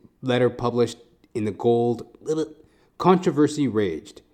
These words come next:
In a May twenty-two letter published in the Globe, C A Johnson, a black preacher from Hamilton, called on the government to step in, asking who really controlled the Toronto post office. "A bunch of high-toned letter carriers or the government."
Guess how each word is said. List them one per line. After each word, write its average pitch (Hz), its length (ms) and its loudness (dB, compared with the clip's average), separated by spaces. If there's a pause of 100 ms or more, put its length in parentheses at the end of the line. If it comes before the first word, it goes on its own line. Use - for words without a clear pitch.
(200)
In 120 140 -2
a 120 40 -2
May 151 360 4
twenty-two 143 560 -2
letter 117 280 -2
published 110 460 -4
in 104 160 -6
the 98 80 -4
Globe, 98 500 -2 (400)
C 156 380 -2
A 131 240 -2
Johnson, 107 720 -4
a 104 60 -16
black 110 380 -4
preacher 113 320 -4
from 107 140 -6
Hamilton, 95 580 -8 (340)
called 156 280 0
on 156 100 2
the 143 80 2
government 117 480 -4
to 107 100 -10
step - 400 -6
in, 95 280 -6 (260)
asking 139 440 -2
who 120 160 -2
really 120 340 -2 (100)
controlled 110 460 -2
the 104 60 -6
Toronto 104 340 -4
post 117 300 -4
office. - 420 -10 (260)
"A 110 80 -8
bunch 156 300 2
of 120 100 -4
high-toned 147 720 2
letter 131 200 0
carriers 110 560 -2
or 110 140 -4
the 104 80 -2
government." 95 600 -4